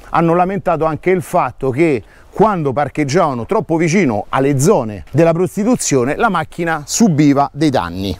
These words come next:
Perché questo? Perché vogliono scoraggiare l'occupazione di quei spazi che sono produttivi. Poi qui andiamo al top, perché se sei in Ozzozzone, troviamo anche l'angolo della prostituzione, e per capire che cos'è l'angolo della prostituzione vi devo portare a vedere,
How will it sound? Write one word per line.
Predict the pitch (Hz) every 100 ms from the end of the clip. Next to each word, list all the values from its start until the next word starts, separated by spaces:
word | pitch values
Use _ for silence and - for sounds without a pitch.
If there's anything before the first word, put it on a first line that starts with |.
| -
Perché | 220 226 226 196
questo? | - 220 190 - 214 170 -
Perché | 175 170 190
vogliono | 160 196 147 143
scoraggiare | - 175 202 196 143 165 135 135 156
l'occupazione | 196 220 196 180 214 - 202 190 185
di |
quei | 165 202
spazi | 190 - 165 151 - 175 151 - -
che | 202
sono | - 202 180
produttivi. | 165 165 156 - 104 92 98 -
Poi | 254 233 185 170
qui | - 226
andiamo | 202 220 190 180 175 185 -
al | 156
top, | - 247 156 - 127 98 - - -
perché | 131 123 - 190 143 - - - -
se |
sei | 107 - 226
in |
Ozzozzone, | 226 - 208 180 - 208 170 123 92 -
troviamo | 202 208 165 151 220
anche | 240 156 151
l'angolo | 208 214 139 123 120
della | 117 117
prostituzione, | 117 - 123 113 107 - 113 101 101 104
e | - 175
per | 214 175
capire | 220 220 214
che | 147
cos'è | - 135 196
l'angolo | 156 190 165
della | 143 135
prostituzione | 131 139 - 131 131 - 117 104 123
vi | 196
devo | 160 139
portare | 117 107 - 143
a | 113
vedere, | 120 170 180 117 92